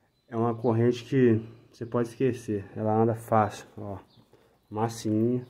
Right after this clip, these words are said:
Não está igual essas outras mais baratas com Redentor. Vocês podem ver que aqui tem a borrachinha do Redentor. É uma das melhores correntes que tem, galera.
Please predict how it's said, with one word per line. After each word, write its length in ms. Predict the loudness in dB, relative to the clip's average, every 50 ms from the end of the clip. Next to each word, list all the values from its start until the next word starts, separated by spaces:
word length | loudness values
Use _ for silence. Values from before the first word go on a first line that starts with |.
| _ _ _ _ -4
Não 140 | -2 -2 -2
está 380 | -2 0 2 4 6 6 6
igual 160 | 4 4 2
essas 240 | 2 0 0 -2 -2
outras 160 | -2 -2 -2
mais 160 | -2 -2 -2 0
baratas 440 | 0 0 2 2 0 0 -2 -4 -10 _ _ _ _ _ _
com 140 | -12 -8 -4
Redentor. 640 | -4 -2 -2 -2 -4 -4 -4 -2 -2 0 0 -2
Vocês 140 | -4 -8 -10
podem 240 | -8 -6 -6 -4 -4
ver 140 | -6 -4
que 100 | -4 -6
aqui 140 | -6 -6 -6
tem 120 | -4 -4 -4
a 40 |
borrachinha 520 | -4 -4 -4 -4 -6 -6 -8 -6 -6 -4 -4
do 100 | -4 -4
Redentor. 600 | -4 -4 -4 -4 -4 -6 -4 -4 -2 -2 -4 -4 -8 -14 _ _ _ _ _ _ _ _ _ _ _ _ _ _ _ _ _ _ _ _ _ _ _ _ _ _ _ _ _ _ _ -12
É 80 | -8
uma 120 | -6 -4 -2
das 120 | -2 0
melhores 440 | 2 2 4 6 6 6 6 4 2
correntes 320 | -2 -2 -2 -2 -2 -4
que 80 | -6 -8
tem, 220 | -6 -6 -6 -4
galera. 280 | -4 -4 -4 -4 -4